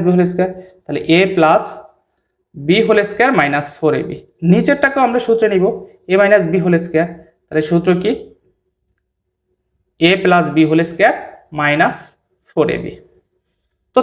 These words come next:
তারপরে আমরা কিন্তু পিছনে হচ্ছে কম্পেয়ার করে এই মানগুলো পেয়েছিলাম বা মানগুলো বের করেছিলাম। তাহলে একটু খেয়াল করুন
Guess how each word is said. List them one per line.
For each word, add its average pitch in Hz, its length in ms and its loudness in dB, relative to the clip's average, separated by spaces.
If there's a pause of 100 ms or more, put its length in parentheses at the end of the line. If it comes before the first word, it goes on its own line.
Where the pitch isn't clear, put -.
তারপরে 233 320 2 (100)
আমরা 226 160 0 (100)
কিন্তু 269 300 2 (1160)
পিছনে 247 360 2 (100)
হচ্ছে 294 300 0 (200)
কম্পেয়ার 233 400 2
করে 247 120 4 (140)
এই 226 140 2
মানগুলো 175 320 4 (100)
পেয়েছিলাম 160 440 0 (160)
বা 160 80 2 (120)
মানগুলো 156 280 2 (100)
বের 185 200 4
করেছিলাম। - 420 -6 (680)
তাহলে 160 160 0 (140)
একটু 214 180 -4 (100)
খেয়াল 226 300 4
করুন 151 180 2